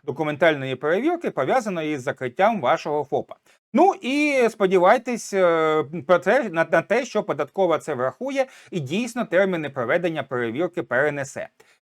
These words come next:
Єдине, що важливо, обов'язково додавайте до такої заяви документи, які підтверджують, що ви, ви за кордоном, що ви перебуваєте за межами території України,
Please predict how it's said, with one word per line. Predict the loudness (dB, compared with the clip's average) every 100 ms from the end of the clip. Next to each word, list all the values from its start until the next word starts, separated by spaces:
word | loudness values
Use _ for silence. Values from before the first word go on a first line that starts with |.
| _ 2
Єдине, | 4 4 0
що | -2 2
важливо, | 2 2 2 4 4
обов'язково | 2 2 2 2 0 0
додавайте | 2 4 4 4 4
до | -2 -4
такої | -4 0 0
заяви | 0 0 2 2 2
документи, | -4 -4 -4 -2 -2 -2 -6 -8 -8
які | -4 -2 -2
підтверджують, | -2 -2 4 4 4 -4 -8
що | 0 2
ви, | 2 0 -2
ви | -2 2 2 0
за | 2 4 4
кордоном, | 0 -2 0 0 0 -2
що | -2
ви | 0
перебуваєте | 0 0 0 0 2 2 0 -2
за | 0
межами | 0 0 -4 -6 -6
території | -6 -6 -4 -2 -2
України, | -4 -6 -6 -6 -8